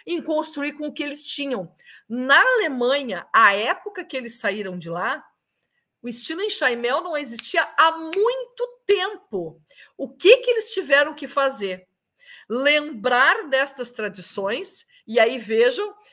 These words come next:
que esse fato que era histórico, ele volta, de uma certa maneira,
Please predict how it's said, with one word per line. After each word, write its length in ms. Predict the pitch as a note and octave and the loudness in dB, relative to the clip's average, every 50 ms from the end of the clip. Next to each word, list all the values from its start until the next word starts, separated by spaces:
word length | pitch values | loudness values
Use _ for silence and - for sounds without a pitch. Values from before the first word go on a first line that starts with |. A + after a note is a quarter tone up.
| _ _ | _ _
que 140 | - - C4 | -10 -6 -4
esse 320 | C#4+ G#4 - - - A4 | -4 -4 -2 0 0 0
fato 500 | A4 - - D4+ C4+ B3+ - - - A3+ | 0 0 0 0 2 2 0 -2 -10 -16
que 220 | - - C4+ B3 A#3 | -12 -4 0 2 2
era 180 | A3 G#3 G#3+ | 4 2 0
histórico, 840 | G#3+ A3 - - - A3 G#3+ B3+ D4+ F4+ G4 - - A#3 F#3+ - _ _ _ _ _ _ - | -2 -6 -6 -4 -2 0 2 2 2 0 -2 -4 -6 -10 -10 -10 _ _ _ _ _ _ -4
ele 260 | - - D4+ D#4 G4+ | -4 0 2 0 0
volta, 480 | - G#3 C4 C4+ C#4 D4+ A4 - - | 2 4 4 4 4 4 0 -2 -6
de 120 | E4 C#4 D#4+ | -8 -8 -6
uma 120 | C4+ B3 | -6 -6
certa 380 | A3 - A#3+ A#3 A3+ A3+ A3 G#3 | -6 -2 -2 -2 -2 -2 -4 -4
maneira, 460 | G#3 G3 F#3+ G#3+ A#3 C4+ D#4 D4+ | -4 -4 -4 0 0 2 0 0